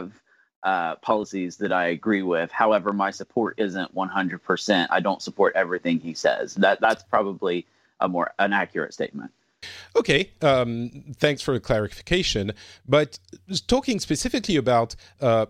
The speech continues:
Speaker 2: I, I guess you would agree, he certainly puts a heavy, um, uh, uh, focus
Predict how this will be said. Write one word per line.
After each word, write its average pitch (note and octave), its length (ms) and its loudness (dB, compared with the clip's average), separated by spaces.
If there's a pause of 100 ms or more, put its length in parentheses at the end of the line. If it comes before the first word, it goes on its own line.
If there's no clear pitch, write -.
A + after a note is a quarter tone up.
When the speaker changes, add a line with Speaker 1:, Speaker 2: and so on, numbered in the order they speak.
(180)
Speaker 2:
I, C#3 300 2
I B2+ 120 4
guess G#2 440 -2
you E3+ 80 -4
would A#2 100 0
agree, A2 280 0
he F2 180 -6
certainly B2 720 -2 (220)
puts - 420 0
a B2 100 4
heavy, A#2+ 640 -2 (300)
um, G2 640 2
uh, - 40 -6
uh, F#2 720 2 (760)
focus D3+ 640 0